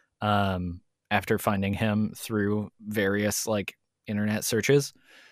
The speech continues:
And I ended up, like, getting to hear just for, like, an hour and a half or so, like,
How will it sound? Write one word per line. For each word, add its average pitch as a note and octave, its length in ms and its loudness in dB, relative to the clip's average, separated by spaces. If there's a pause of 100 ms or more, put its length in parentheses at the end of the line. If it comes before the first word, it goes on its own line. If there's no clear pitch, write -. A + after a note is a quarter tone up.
(280)
And F#2+ 540 -4 (300)
I A2 140 -4
ended G2 260 0
up, F#2 240 0
like, F2+ 400 -4 (320)
getting F#2+ 300 -2
to G2+ 120 -4
hear F#2+ 600 -2 (480)
just B2 220 0
for, D#3 120 0
like, C3+ 180 6
an G2 100 -2
hour F#2 200 2
and G2 100 0
a F#2+ 40 0
half G2 360 -2
or F#2+ 80 -4
so, E2+ 360 -4
like, E2+ 260 -6